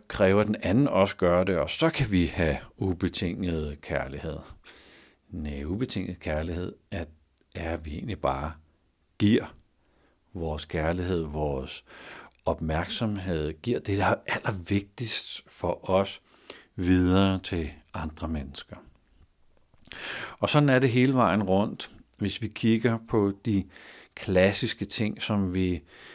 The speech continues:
som vi inspirerer typerne med at, øh, snuppe, det med at hente der, hvor pilen kommer fra. Hvis vi lige går et spadestik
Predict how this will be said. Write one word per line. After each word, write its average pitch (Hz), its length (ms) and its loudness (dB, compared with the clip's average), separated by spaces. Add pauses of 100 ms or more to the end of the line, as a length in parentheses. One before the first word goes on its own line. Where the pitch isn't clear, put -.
(760)
som 90 420 -4
vi 82 460 0 (460)
inspirerer 101 800 0 (340)
typerne 104 520 4
med 95 460 4
at, 98 320 -6
øh, 90 240 -2
snuppe, 95 560 4 (300)
det 104 140 2
med 107 100 2
at 98 60 -2
hente 101 480 0
der, 104 180 2
hvor - 180 -2
pilen 101 460 -2
kommer 95 320 0
fra. - 380 -4 (960)
Hvis 110 200 -6
vi 117 40 -4
lige 147 160 0
går - 220 -4
et - 140 -2
spadestik 139 1120 -2